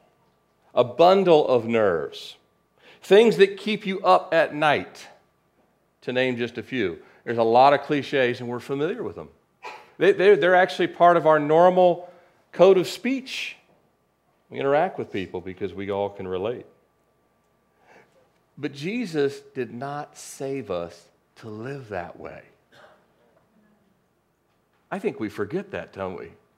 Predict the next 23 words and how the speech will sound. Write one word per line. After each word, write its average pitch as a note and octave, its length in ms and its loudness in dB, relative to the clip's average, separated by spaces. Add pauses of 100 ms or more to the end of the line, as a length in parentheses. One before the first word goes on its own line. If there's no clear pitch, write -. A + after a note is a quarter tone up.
(1120)
He E3+ 100 -18
did B2+ 360 -6
not D3 380 -10
save E3+ 420 -6
us - 380 -8 (540)
to G#2 120 -12
live C3 460 -4 (280)
that G2+ 380 -6
way. E2 500 -8 (1200)
Now, F3+ 240 -2
the E3+ 100 0
flesh A3+ 400 2
that G#3 140 2
remains D#3+ 540 0
within C#3+ 300 2
us - 360 -4 (1040)
is E3 160 -2
predisposed E3+ 1200 0
to B2+ 80 -6
worry E3 720 4 (500)
and E2 100 -20
be F#2+ 160 -6
anxious D3+ 840 -2